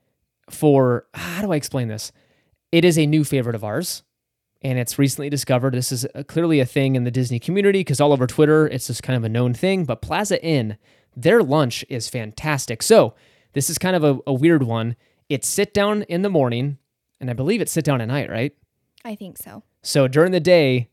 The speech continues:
Speaker 1: for lunchtime, this is a counter service. So you walk up, grab your food, pay for it, and sit down. But they have amazing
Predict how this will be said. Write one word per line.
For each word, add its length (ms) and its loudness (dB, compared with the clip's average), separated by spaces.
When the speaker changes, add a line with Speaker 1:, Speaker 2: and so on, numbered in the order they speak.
Speaker 1:
for 100 0
lunchtime, 460 0
this 160 -6
is 100 -6
a 60 -4
counter 360 0
service. 580 -2
So 120 -8
you 80 -6
walk 240 -2
up, 180 4
grab 200 -2
your 80 0
food, 280 4
pay 180 0
for 200 0
it, 280 2
and 120 -20
sit 220 -4
down. 380 0
But 380 0
they 200 2
have 500 -2
amazing 600 0